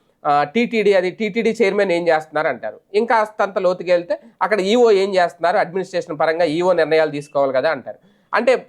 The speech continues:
ఘటనకి కారణం, బాధ్యులు ఎవరంటే వీళ్ళ ముగ్గురే కనిపిస్తారు. సీఎం, లేదంటే టీటీడీ చైర్మన్, లేదంటే టీటీడీ ఈఓ, వీళ్ళ ముగ్గురే. ఏదైనా సరే వీళ్ళే ఇనిషియేట్ తీసుకోవాలి,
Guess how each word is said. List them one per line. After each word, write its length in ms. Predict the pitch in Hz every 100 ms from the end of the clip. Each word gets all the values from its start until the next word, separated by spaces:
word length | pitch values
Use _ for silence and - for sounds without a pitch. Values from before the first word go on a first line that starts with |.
| _
ఘటనకి 600 | 170 151 180 254 269 277
కారణం, 500 | 254 214 208 220 226
బాధ్యులు 420 | 190 175 185 220 202
ఎవరంటే 300 | 202 185 269
వీళ్ళ 200 | 247 233
ముగ్గురే 300 | 226 247 240
కనిపిస్తారు. 500 | 190 170 - 120 - _ _ _ _
సీఎం, 500 | - 190 233 240 277 - _ _ -
లేదంటే 380 | 170 196 202 202
టీటీడీ 460 | 160 180 202 185 160 180
చైర్మన్, 560 | 190 220 226 285 -
లేదంటే 360 | 185 196 196 269
టీటీడీ 380 | 208 196 208 202
ఈఓ, 340 | 165 175 196 - _ -
వీళ్ళ 180 | 202 214
ముగ్గురే. 380 | 196 170 127 - _ _ -
ఏదైనా 420 | 220 262 269 269
సరే 260 | 254 262 262
వీళ్ళే 240 | 240 262
ఇనిషియేట్ 340 | 254 247 240
తీసుకోవాలి, 500 | 185 185 - 123 104